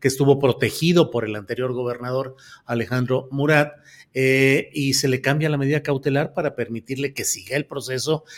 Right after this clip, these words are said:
en su domicilio, con todo el riesgo, desde mi punto de vista, de que pueda evadirse y, como lo dice la propia afectada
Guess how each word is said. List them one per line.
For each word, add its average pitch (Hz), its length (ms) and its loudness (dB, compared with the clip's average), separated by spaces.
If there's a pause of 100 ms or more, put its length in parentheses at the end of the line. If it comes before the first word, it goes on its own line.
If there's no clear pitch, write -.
(160)
en 123 160 0
su 120 200 -4
domicilio, 151 1000 4 (300)
con 131 400 -2
todo 175 320 0
el 214 100 0
riesgo, 175 560 0
desde 110 240 -8
mi 113 140 -8
punto 139 320 -4
de 131 100 2
vista, 147 320 -4
de 143 140 -2
que 110 100 -10
pueda 127 420 -2
evadirse 151 800 0
y, 185 180 -4
como 151 280 -2
lo 123 120 -4
dice 143 400 -6 (380)
la 120 280 -2
propia 131 480 -2
afectada 147 840 0